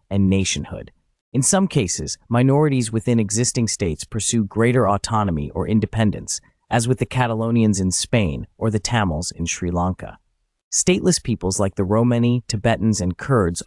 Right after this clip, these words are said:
also strive for nationhood. Defining the boundaries of the people is a challenge for nation states. Dominant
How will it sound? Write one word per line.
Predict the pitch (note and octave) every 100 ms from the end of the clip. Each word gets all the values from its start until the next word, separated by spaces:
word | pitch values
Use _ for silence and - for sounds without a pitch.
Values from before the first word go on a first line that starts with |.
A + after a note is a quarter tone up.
| -
also | D#3 D#3+ - G2
strive | - - G#2+ G2+
for | - G2
nationhood. | G2 G2 - D#2 F2 - - -
Defining | C3 D#3 E3 F#3 F3
the | A#2
boundaries | B2 A#2+ C3 C3+ C#3 A#2+
of | F#2+
the | G#2
people | - - E3+ - C2 - _ _
is | A#2
a | A2+
challenge | - C#3 B2 F2+ B1+ -
for | - G#2
nation | G2+ F2+ E2+
states. | D#2+ - C2+ - - - _ _ _ _
Dominant | C3+ C#3+ G#3 G3